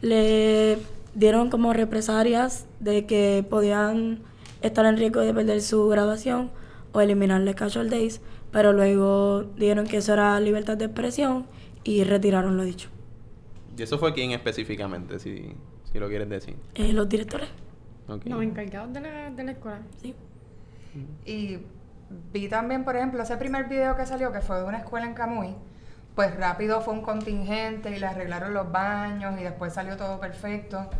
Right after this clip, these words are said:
Speaker 4: ¿Hicieron algo similar en la escuela de ustedes?
Speaker 1: No.
Speaker 3: No. En nuestra escuela actualmente sigue exactamente igual que como está en el video.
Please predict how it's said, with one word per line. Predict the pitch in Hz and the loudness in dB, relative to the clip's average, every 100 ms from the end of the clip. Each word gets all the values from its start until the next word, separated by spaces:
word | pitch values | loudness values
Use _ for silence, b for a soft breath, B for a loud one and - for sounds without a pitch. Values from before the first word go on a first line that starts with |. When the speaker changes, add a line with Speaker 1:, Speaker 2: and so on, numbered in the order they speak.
| B B B B | B B B B
Speaker 4:
¿Hicieron | 190 170 190 196 214 | -10 -6 -4 -2 -2
algo | 220 233 | -2 -4
similar | 240 233 226 | -4 -4 -4
en | 233 | -4
la | 233 | -6
escuela | 233 226 | -4 -4
de | 226 | -4
ustedes? | 220 240 196 175 - - - | -4 -6 -4 -8 -12 -20 -10
Speaker 1:
No. | 240 220 214 | -4 0 2
Speaker 3:
No. | 208 240 359 - - - - - | 4 2 -2 -12 -18 -20 -18 -8
En | 214 | -6
nuestra | 208 208 214 | -6 -6 -8
escuela | 202 190 208 | -6 -6 -6
actualmente | 208 233 233 233 233 233 | -8 -8 -6 -6 -6 -6
sigue | 226 214 | -6 -8
exactamente | 214 208 196 214 220 226 | -8 -10 -12 -8 -8 -8
igual | 302 285 269 294 - | -10 -8 -10 -12 -14
que | 208 | -10
como | 196 190 190 | -6 -6 -6
está | 190 190 | -8 -8
en | |
el | 190 | -6
video. | 196 269 262 | -4 -4 -6